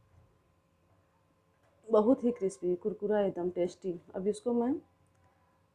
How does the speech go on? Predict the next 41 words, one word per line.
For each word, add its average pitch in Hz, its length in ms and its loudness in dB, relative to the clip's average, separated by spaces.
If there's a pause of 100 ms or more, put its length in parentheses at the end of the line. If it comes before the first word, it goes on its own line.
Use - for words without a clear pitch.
(120)
हरे 214 200 4
धनिए 214 480 4
और 240 240 4 (160)
सॉस 202 320 0
के 208 100 -10
साथ 202 280 -4
सर्व 190 260 -2
करूँगी। 214 340 0 (1160)
तो 214 60 -2
दोस्तों 226 380 4
हमारा 220 320 8
ये 233 180 10 (600)
नाश्ता 202 480 -2 (420)
ब्रेकफास्ट 202 520 0
जो 214 160 4
है 233 160 4 (100)
बन 202 180 8
के 214 100 0
तैयार 196 460 6
है। 240 160 2 (120)
ये 202 80 6
हम 190 340 2
टोमेटो 185 340 0
सॉस 202 320 -2
लिए 226 200 2
हैं 269 300 4
और 220 100 0
ग्रीन 196 180 6
चटनी 196 360 2
मैं 196 220 6
धनिया 185 520 2
और 196 60 4
टमाटर 185 400 0
की 196 100 -12
पहले 190 260 0
ही 202 80 4
तैयार 196 320 2
मैं 202 140 0
कर 208 180 0
ली 208 160 0
थी। 302 260 0